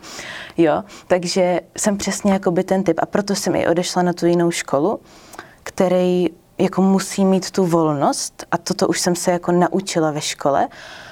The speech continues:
a jsem ráda, že jsem si zkusila tady tyhle dva protiklady, prostě školu, kde máte drill, kde prostě musíte a kde se vás nikdo na nic neptá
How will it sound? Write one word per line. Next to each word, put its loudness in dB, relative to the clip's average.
a 0
jsem 0
ráda, 2
že -6
jsem -2
si 0
zkusila 0
tady 0
tyhle 0
dva 0
protiklady, -2
prostě -4
školu, 2
kde 0
máte 0
drill, 0
kde 2
prostě -2
musíte 2
a 4
kde -2
se -4
vás 0
nikdo 2
na 2
nic -2
neptá 0